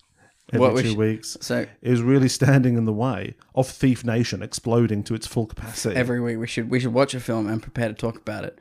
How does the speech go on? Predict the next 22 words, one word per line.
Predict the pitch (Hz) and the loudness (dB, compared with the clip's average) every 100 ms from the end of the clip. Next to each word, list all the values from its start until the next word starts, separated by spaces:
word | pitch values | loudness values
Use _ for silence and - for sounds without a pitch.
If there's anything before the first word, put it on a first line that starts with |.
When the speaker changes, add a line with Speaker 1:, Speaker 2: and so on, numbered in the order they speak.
| - | -10
Speaker 1:
And | 113 107 | -6 2
Speaker 2:
Talk | 107 156 | 8 8
Speaker 1:
then | - | 6
Speaker 2:
for | 127 | 0
forty-five | 123 117 117 113 117 | 0 0 0 -2 0
minutes | 117 113 - | 0 -2 -4
about | 117 110 | -4 -2
other | 120 131 | -2 -2
shit | - 104 - | -2 -4 -2
and | 117 | 0
then | 110 | 0
just | 104 - - | -2 -6 -6
stop | - - - - - _ _ _ _ | -6 -2 -4 -6 -18 _ _ _ _
and | 117 131 | 4 6
Speaker 1:
Yeah. | |
Speaker 2:
not | 113 110 | 8 4
even | 110 113 | 2 0
talk | 120 - | -2 -2
about | - 135 | -2 -2
the | |
film. | - 180 - | 4 4 6
Speaker 1:
Let's, | 160 196 | 6 6